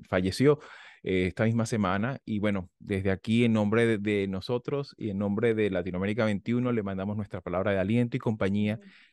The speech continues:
Speaker 1: en este momento tan duro que está sufri-, padeciendo ella y su familia.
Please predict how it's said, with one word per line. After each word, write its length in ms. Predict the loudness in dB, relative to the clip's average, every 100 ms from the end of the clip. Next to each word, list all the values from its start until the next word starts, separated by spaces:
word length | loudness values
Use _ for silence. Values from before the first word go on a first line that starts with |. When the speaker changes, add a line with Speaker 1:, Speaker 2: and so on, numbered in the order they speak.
| -10
Speaker 1:
en 100 | -8
este 160 | -4 0
momento 520 | 0 0 -2 -4 -2
tan 240 | -2 -2
duro 380 | -2 -2 -4 -6 -12
que 80 |
está 140 | -12 -10
sufri-, 320 | -8 -6 -2
padeciendo 480 | 2 4 4 2 4
ella 280 | 4 4 2
y 60 |
su 120 | 0 -4
familia. 480 | -4 -2 -2 -4